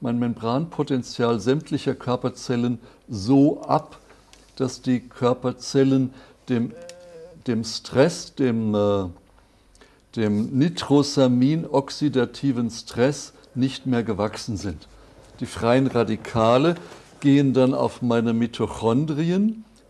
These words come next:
die Energiepakete in den Körperzellen, lädieren die D N S in den Mitochondrien so, dass der Körper sie für fremd ansieht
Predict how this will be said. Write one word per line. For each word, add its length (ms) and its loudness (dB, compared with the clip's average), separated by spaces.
die 180 -4
Energiepakete 1120 -2
in 120 -2
den 180 -4
Körperzellen, 800 -2
lädieren 840 4
die 220 2
D 240 4
N 300 0
S 400 -2
in 220 -2
den 180 0
Mitochondrien 1040 -2
so, 560 2
dass 180 -2
der 140 -4
Körper 400 0
sie 180 -2
für 200 -4
fremd 720 0
ansieht 640 -2